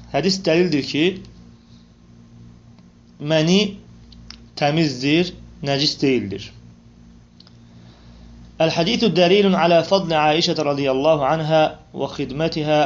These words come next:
linnəbiyyi sallallahu aleyhi və səlləm. Həmçinin hədis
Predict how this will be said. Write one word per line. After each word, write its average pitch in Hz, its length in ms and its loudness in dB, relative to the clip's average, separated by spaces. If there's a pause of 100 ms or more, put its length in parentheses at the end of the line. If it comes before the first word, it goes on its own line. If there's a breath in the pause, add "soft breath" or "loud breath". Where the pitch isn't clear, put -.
linnəbiyyi 139 600 -6
sallallahu 131 580 -4
aleyhi 120 220 -6
və 113 100 -10
səlləm. 156 380 -2 (360 loud breath)
Həmçinin 160 440 -4
hədis 151 400 -2